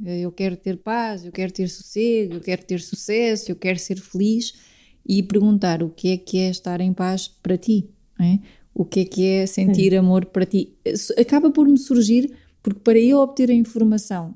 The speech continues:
Speaker 1: do que está a acontecer, esta pergunta automaticamente
Speaker 2: Sim.
Speaker 1: surge. Surge-me, surge-me assim.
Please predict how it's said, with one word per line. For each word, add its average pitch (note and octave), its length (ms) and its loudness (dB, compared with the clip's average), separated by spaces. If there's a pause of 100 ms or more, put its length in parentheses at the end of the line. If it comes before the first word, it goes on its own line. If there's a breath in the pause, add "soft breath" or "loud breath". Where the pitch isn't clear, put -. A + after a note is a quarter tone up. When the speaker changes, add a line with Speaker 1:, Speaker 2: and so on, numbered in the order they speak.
Speaker 1:
do F#3+ 220 0
que G3+ 60 -12
está G3+ 140 -2
a - 20 0
acontecer, F3+ 680 -4 (560)
esta F#3 220 -2
pergunta F#3 320 0
automaticamente F3 640 -2
Speaker 2:
Sim. F3 100 -2
Speaker 1:
surge. E3 280 -2 (260)
Surge-me, E3+ 640 -2
surge-me F3 380 0
assim. E3 300 0